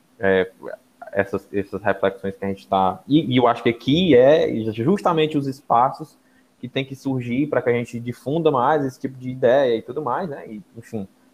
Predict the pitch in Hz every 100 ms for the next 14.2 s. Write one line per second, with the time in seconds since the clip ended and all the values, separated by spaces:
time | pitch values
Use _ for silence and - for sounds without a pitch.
0 | _ 110 120 120 117 110 110 135 143 127
1 | 131 123 117 110 110 113 107 107 104 110
2 | - 110 107 107 104 101 104 104 101 101
3 | - - 113 123 117 110 131 120 - 120
4 | 104 107 139 _ _ _ _ _ _ _
5 | _ 117 127 147 151 143 160 170 185 -
6 | 165 151 151 170 170 - 131 143 160 165
7 | 165 160 - 139 135 139 165 151 139 143
8 | 165 180 - 147 147 135 135 139 170 151
9 | 120 117 110 127 135 127 117 107 107 127
10 | 127 135 135 113 113 131 127 143 151 -
11 | _ _ - 131 156 160 156 147 - 123
12 | 120 131 165 170 160 143 143 135 131 -
13 | 131 - 123 120 110 107 _ _ _ 107
14 | 107 151